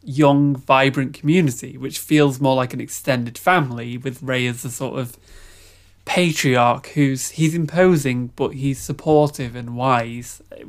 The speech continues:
which in itself does raise some questions, 'cause you could make the case for this sounding like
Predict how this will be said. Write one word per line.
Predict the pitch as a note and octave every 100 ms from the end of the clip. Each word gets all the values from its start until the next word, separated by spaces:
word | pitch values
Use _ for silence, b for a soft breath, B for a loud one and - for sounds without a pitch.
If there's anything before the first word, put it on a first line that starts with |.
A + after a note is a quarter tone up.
| - -
which | G3 F#3 -
in | G#3 F#3+
itself | D3+ - C3 C3+ D3 - b b b -
does | D3 C3+
raise | B2+ B2 B2
some | C#3+
questions, | D3 A3 - - - - - _
'cause | - C#3+ C#3
you | D3
could | D3 D#3+ C#3+
make | B2+ -
the | -
case | B2+ A#2+ -
for | C3
this | B2
sounding | - B2 A#2+
like | A#2 B2 A2+